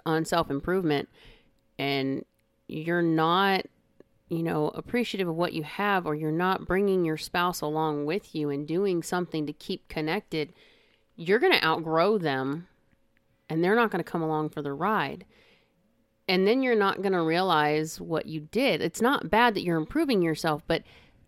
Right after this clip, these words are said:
your spouse is the other half of you. If you're not improving and continuing to bring the other half along in this journey,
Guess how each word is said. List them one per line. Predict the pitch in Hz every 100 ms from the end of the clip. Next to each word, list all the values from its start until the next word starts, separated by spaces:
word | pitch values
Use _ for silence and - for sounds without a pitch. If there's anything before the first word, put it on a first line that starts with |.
| - -
your | - 196
spouse | 196 - 220 277 381 -
is | 180
the | 185 -
other | 196 175 147
half | - 247 339 277 -
of | 147
you. | 160 151 135
If | 135
you're | 175 240
not | 330 320
improving | 233 175 - 240 240 202 180
and | 156 160 151
continuing | - 170 - - 233 247 214 185 180
to | -
bring | 160 165 214 240
the | 196 185
other | 190 165
half | 151 - 196 165 - -
along | 170 165 180 190 185
in | 165
this | 156 156 -
journey, | 170 226 214 156 156